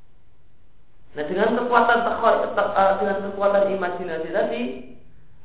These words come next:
maka orang tadi akan bisa melihat di dalam, nah, dengan hatinya dia melihat berbagai rupa dan mendengar berbagai suara,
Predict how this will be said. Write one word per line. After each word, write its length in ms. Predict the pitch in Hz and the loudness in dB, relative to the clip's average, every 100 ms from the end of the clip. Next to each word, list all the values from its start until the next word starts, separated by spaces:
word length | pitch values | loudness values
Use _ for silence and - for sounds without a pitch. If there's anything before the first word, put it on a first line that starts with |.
| - | -8
maka 320 | 165 170 202 | -6 0 4
orang 340 | 196 208 196 190 | 6 6 6 4
tadi 260 | 180 208 233 127 - - - - - - | 0 0 -2 -2 -6 -10 -12 -14 -16 -10
akan 240 | 165 175 175 175 | -4 -2 -4 -4
bisa 120 | 185 175 | -6 -6
melihat 400 | 180 175 175 196 - - - - - - | -4 -4 0 0 0 -6 -12 -14 -14 -14
di 60 | 151 | -6
dalam, 600 | 160 156 156 151 - - - - | 0 2 2 -2 -6 -10 -12 -10
nah, 320 | 82 73 - - - - - - - | -8 -8 -8 -10 -10 -12 -14 -14 -12
dengan 320 | - 165 165 | -8 -2 0
hatinya 360 | 160 208 220 196 180 | 0 0 2 0 0
dia 140 | 170 | -2
melihat 560 | 165 160 160 156 139 - 135 | -2 -4 -2 0 0 -2 -6
berbagai 320 | 139 139 143 | -6 -4 -4
rupa 240 | 135 160 214 - - - - - - - - - | -4 0 2 2 -4 -8 -12 -12 -12 -12 -12 -8
dan 160 | 175 180 | -6 -4
mendengar 400 | 156 151 160 160 | -4 -4 -4 -4
berbagai 420 | 151 143 139 139 - | -6 -6 -6 -6 -4
suara, 640 | 123 156 196 - - - | -2 2 4 4 2 -6